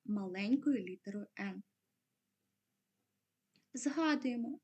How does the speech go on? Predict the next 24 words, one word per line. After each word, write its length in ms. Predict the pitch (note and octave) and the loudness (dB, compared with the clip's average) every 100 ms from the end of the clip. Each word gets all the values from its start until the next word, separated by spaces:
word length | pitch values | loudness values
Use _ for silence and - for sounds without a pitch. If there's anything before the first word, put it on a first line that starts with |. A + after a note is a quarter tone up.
| - | -2
за 140 | C4 | 2
якими 480 | F4+ G#4+ G4 C4+ G#3+ | 2 2 6 8 6
формулами 720 | - F#3 G#3+ F4 G#4 B3+ G3 - _ _ | -2 -8 -2 -2 2 2 0 -8 _ _
знаходиться 720 | - A#3+ A#3+ G#3+ F3+ F3 F#3+ - | -6 -4 -2 -4 -4 -8 -14 -10
період 420 | A3 G#3 F#3+ E3+ - | -6 -2 -2 -4 -8
обертання 720 | E3+ E3+ - F#3+ B3 F#4+ D#4 - | -10 -10 -10 -2 2 0 -2 -8
та 140 | G3 | -8
обертова 500 | - F#3 - G3+ A#3+ | -6 -10 -8 -8 -8
частота. 560 | A#3+ A3+ - A3+ F3+ - _ _ _ _ _ _ _ - _ | -10 -12 -14 -14 -16 -18 _ _ _ _ _ _ _ -20 _
Період 440 | F#4 G4+ D#4+ C#4+ - | 6 10 10 8 -2
обертання 720 | A#3+ B3+ - A#3+ A3+ G#3+ A#3+ - _ _ - | -4 -4 -4 -4 -4 -6 -8 -12 _ _ -20
знаходиться 640 | - G#3+ A#3 D#4 G#4 E4 C4+ | -8 -6 -2 -2 -2 -2 -2
за 220 | G3 A#3 | 0 4
наступною 600 | D4 D4 G#3+ - A3+ G#3 | 6 4 -2 -2 -4 -4
формулою. 540 | - G3 F#3+ F3 E3+ - _ _ _ _ _ _ - | -6 -6 -6 -10 -12 -16 _ _ _ _ _ _ 2
Т 160 | E4 | 4
велика 560 | A4 D#4 G3+ G3+ C#4+ A4 _ | 6 4 4 0 -4 -6 _
дорівнює 520 | A#3+ B3+ A3+ G#3 F3 - | 0 2 2 0 -4 -4
Т 180 | C4 A3 | 0 0
маленьке 560 | G3 F3 F#3 B3 A#3+ | 0 -2 -2 -2 -4
поділене 500 | - B3 A3+ A#3+ C4 | -4 -4 -2 4 6
на 200 | B3+ B3 - | 4 2 -2
Н 200 | G#3 G#3 | -2 -2
велике. 440 | G3+ F3 F3 - | -2 -4 -4 -8